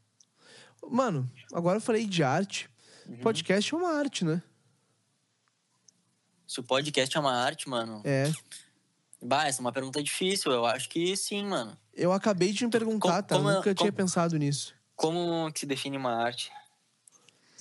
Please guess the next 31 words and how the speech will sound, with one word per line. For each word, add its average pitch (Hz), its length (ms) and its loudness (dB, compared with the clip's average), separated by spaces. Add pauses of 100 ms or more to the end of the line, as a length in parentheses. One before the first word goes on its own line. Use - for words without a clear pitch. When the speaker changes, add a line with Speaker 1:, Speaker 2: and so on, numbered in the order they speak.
(640)
Speaker 2:
Não 113 80 -10
sei 139 160 -2
definir 131 300 -6
o - 20 -12
que 120 100 -4
que 131 120 4
é 110 40 4
Speaker 1:
Uma 107 60 4
Speaker 2:
arte, 110 180 -2
o - 20 -10
que 143 60 2
que 151 60 6
não 170 60 4
Speaker 1:
forma 214 220 4
Speaker 2:
é. 185 40 2
Speaker 1:
de 170 60 -2
expressar 170 580 0
um 185 100 0
sentimento. 165 800 -2 (2250)
Speaker 2:
Ah, 165 200 2
então 143 240 -2
sim, 180 260 0
mano. 120 200 0
Então 110 240 -8
sim. 151 260 -4 (1000)
Com 113 140 -8
certeza. 135 480 -2 (1000)
Speaker 1:
Ah, 175 100 -14
que - 140 -16
bala, 147 400 -2
mano. 127 260 -2